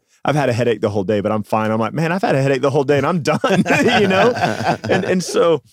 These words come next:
uh, I, that's some cliche stuff, but, like, y-, you have, you have Paul in Acts sixteen. He, he goes to a place where he says, "We supposed was a place of prayer," and they meet Lydia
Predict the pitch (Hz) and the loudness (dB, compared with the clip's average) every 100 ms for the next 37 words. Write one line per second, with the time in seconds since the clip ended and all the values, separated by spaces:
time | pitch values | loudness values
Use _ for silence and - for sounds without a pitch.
0 | - - - 147 147 123 - 135 - 143 | -20 -20 -4 0 2 0 -2 -6 -4 -8
1 | - 165 196 - 147 117 120 - 127 - | -2 -2 -2 -4 -4 -2 -2 0 -2 0
2 | 113 - - 127 110 - _ 415 440 139 | -2 -2 -4 -2 -4 -8 _ -6 0 0
3 | - 117 147 160 170 165 147 - _ _ | 0 2 2 4 2 -2 -4 -12 _ _
4 | - - 143 151 127 - 135 127 110 104 | -16 -2 0 2 -2 -2 0 2 0 -2
5 | 117 110 104 113 - 113 - - 107 98 | -4 -4 -4 -8 -6 -8 -8 -6 -6 -4
6 | 113 104 110 110 120 117 135 139 - 127 | -4 -4 -6 -4 0 4 2 2 0 0
7 | 101 - 107 104 - - _ - - - | 0 0 0 0 -4 -16 _ -20 -18 2
8 | 113 110 110 104 117 107 101 107 - 95 | 4 4 0 -2 0 0 0 -4 -4 -6
9 | - 117 117 107 104 92 - - 117 107 | 0 2 2 0 -2 -4 -8 -4 -2 -2
10 | - - 104 90 92 101 110 - 104 131 | -4 -4 0 0 -2 -4 -6 -4 0 2
11 | 131 98 | 2 0